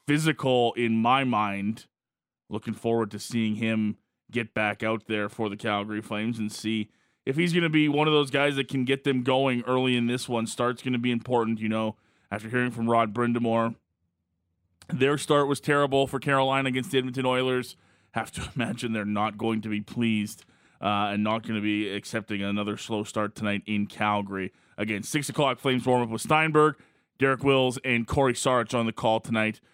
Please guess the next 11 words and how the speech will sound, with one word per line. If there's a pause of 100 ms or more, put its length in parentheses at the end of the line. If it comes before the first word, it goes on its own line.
(140)
right
here
on
your
home
of
the
Flames,
Sportsnet (260)
nine
sixty.